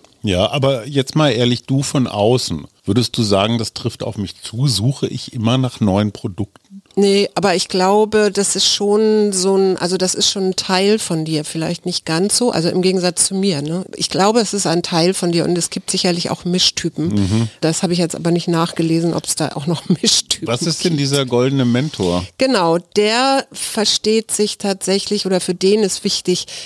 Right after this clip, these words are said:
Speaker 2: dass er sich weiterbildet,
Speaker 1: Mhm.
Speaker 2: also auch viel liest und solche Dinge
Speaker 1: Mhm.
Speaker 2: tut.
Speaker 1: Nehme ich.
Speaker 2: Und <laughs> und vor allen Dingen auch immer noch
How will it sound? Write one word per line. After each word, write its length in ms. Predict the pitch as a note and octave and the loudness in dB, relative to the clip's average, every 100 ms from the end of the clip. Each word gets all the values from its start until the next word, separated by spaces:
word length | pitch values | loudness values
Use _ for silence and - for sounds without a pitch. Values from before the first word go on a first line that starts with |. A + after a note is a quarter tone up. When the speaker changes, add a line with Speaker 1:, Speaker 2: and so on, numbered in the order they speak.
| - | -8
Speaker 2:
dass 320 | - F3+ - - | -2 0 0 -2
er 340 | E3+ F3 F3 | 0 2 2
sich 420 | E3+ F3 E3+ - D3 | 2 0 -2 -4 0
weiterbildet, 1040 | D#3 F3 - E3 - E3 F3 D3+ - - F#2 | 2 2 0 -2 0 2 2 0 -4 -4 0
Speaker 1:
Mhm. 80 | B2+ | 2
Speaker 2:
also 460 | D#3 D#3 D3 - | 2 0 -2 -2
auch 240 | C3 C3+ - | -2 -4 -4
viel 300 | - F#3 F3 | -6 -4 -4
liest 580 | E3+ G3 G#3 - - | -2 0 0 -2 -4
und 140 | - D#3+ | -4 -2
solche 260 | B2 D#3 | -2 -4
Dinge 280 | D3 D3+ D#3 | -4 -2 0
Speaker 1:
Mhm. 20 | |
Speaker 2:
tut. 400 | C#3 G#2 G3+ - - - - | 0 2 0 -2 -10 -12 -2
Speaker 1:
Nehme 280 | F#2 G2 E3 | 0 2 0
ich. 140 | - - | -4 -2
Speaker 2:
Und 400 | G3 G#3+ G#3 - G3 - F#3+ - - - | 2 4 4 0 -8 -10 -16 -16 -10 -4
<laughs> 100 | G3+ - - C#3+ G#3+ - - - - F3 - - - - - - - - - | -4 -4 -2 0 0 -4 -8 -8 -6 -8 -8 -10 -8 -6 -8 -10 -12 -14 -12
und 600 | - G3+ G3+ G3+ G3+ - - - | 0 2 4 4 2 -2 -10 -10
vor 300 | - A3 - | -2 0 2
allen 220 | G3 A3 | 2 4
Dingen 400 | G#3+ G#3+ G#3 G#3 - - | 4 4 4 2 -2 0
auch 240 | G3 F#3+ | 0 0
immer 340 | - G3+ G3+ | -2 2 4
noch 240 | G#3 F#3+ | 4 0